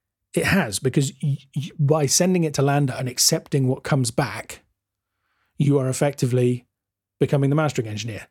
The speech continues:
It's just that instead of using some plugins and processing in your own D A W, you've used an automated procedure somewhere,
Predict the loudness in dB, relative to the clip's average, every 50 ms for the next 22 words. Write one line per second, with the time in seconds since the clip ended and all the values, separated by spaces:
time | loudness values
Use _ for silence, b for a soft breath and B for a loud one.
0 | _ -4 -2 0 2 2 2 2 0 0 0 0 0 0 2 2 2 2 2 0
1 | 2 2 0 0 -2 -6 B B B B B B B B B B B -4 -2 -2
2 | 0 0 0 0 0 0 0 -2 -2 0 0 0 0 0 -2 -2 0 0 0 0
3 | 0 0 0 0 0 0 -2 -2 -2 -2 0 0 0 0 0 -2 -2 0 0 0
4 | 0 2 2 0 0 2 0 0 0 0 0 -2 -2 -2 -2 -2 0 0 0 0
5 | 0 -4 -8 -10 -10 -12 -12 -14